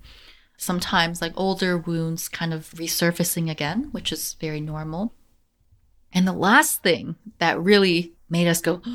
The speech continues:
is us actually realizing that we're not gonna be seeing each other as much anymore, right? I told you guys, we're together all the time, working from home. But since we're moving to Vancouver, because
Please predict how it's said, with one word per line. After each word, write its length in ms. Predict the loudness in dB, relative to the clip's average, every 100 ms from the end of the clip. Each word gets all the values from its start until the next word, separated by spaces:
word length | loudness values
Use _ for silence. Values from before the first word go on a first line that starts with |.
| -10 -12 -14 -16 _ _ _ -2
is 160 | 4
us 280 | 4 4 0 -6
actually 460 | -6 -4 0 0 0
realizing 920 | 2 4 6 4 2 0 -6 -6 -6 -6
that 320 | -8 -8 -2
we're 120 | 4
not 300 | 4 4 2
gonna 200 | 4 4
be 120 | 2
seeing 480 | 0 2 4 6 6
each 180 | 2 2
other 340 | 0 0 -2 -6
as 180 | -6
much 260 | -4 -4 -2
anymore, 540 | -2 -2 -4 -6 -8 -14 -20 -8
right? 120 | -2 0
I 80 |
told 340 | 0 0 2 2
you 60 |
guys, 360 | 4 4 4 -2 -8
we're 180 | -10
together 440 | -8 -2 0 0 2
all 160 | 2
the 100 | 0
time, 640 | -2 0 2 4 4 2 -2
working 360 | 0 0 2 -2
from 180 | -2 -4
home. 420 | -4 -4 -4 -6 _ _ _ _ _ 0
But 180 | 2 2
since 380 | 4 4 4
we're 80 | 4
moving 300 | 6 6 4
to 120 | 2
Vancouver, 600 | 0 -2 -2 -4 -2 -2
because 760 | -6 -8 -4 0 0 -2 -8